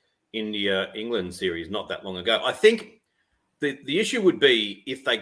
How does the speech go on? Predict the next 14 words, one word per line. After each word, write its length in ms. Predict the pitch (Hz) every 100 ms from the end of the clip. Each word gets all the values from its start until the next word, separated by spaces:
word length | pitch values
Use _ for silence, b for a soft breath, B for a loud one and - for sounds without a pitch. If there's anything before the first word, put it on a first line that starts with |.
| -
caught 500 | - 143 135 - -
the, 600 | 110 107 104 101 95 90 - _ _ _ -
if 160 | 123
the 40 | 110
positive 380 | 160 160 151 -
tests 320 | 139 123 -
came 420 | - 113 104 104
midway 320 | 117 104 104
through 180 | - 104
the 80 | 87
match, 340 | 98 87 - -
because 500 | 101 110 98 87 - _ _ _ _ _ -
if 380 | - 135 135 -
suddenly, 720 | 170 160 147 135 117 107